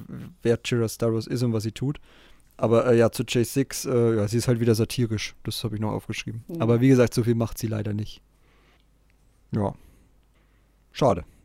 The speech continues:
Speaker 1: Aber vielleicht hat sie noch eine größere Rolle, jetzt wo Chase, äh, wo Avon sich auch vielleicht auch mehr auf den Druiden noch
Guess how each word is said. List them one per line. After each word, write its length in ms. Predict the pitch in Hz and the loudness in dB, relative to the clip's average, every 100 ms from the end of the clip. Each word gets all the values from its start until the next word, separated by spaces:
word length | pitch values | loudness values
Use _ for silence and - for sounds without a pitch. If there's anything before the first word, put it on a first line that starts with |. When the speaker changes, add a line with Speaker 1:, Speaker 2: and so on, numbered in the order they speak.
| _ - | _ 0
Speaker 1:
Aber 160 | 131 | 2
vielleicht 440 | 123 127 107 - - - - | 2 0 0 -8 -18 -20 -12
hat 160 | - 117 | -8 -2
sie 60 | 117 | -2
noch 80 | |
eine 120 | 117 110 | -2 -2
größere 360 | 123 107 110 | -4 -4 -2
Rolle, 320 | 101 104 107 - | 0 0 -2 -6
jetzt 220 | 127 - | -10 -8
wo 40 | |
Chase, 360 | 120 127 113 - | -6 -6 -6 0
äh, 160 | 120 113 | 0 0
wo 120 | 120 | -2
Avon 260 | - 117 123 | -2 0 0
sich 180 | 113 110 | 0 -2
auch 100 | 101 | -2
vielleicht 240 | 117 104 | -4 -4
auch 80 | 110 | -4
mehr 180 | 120 113 | -4 -4
auf 80 | - | -6
den 120 | 117 | -6
Druiden 300 | 120 127 117 | -6 -4 -4
noch 200 | 110 | -4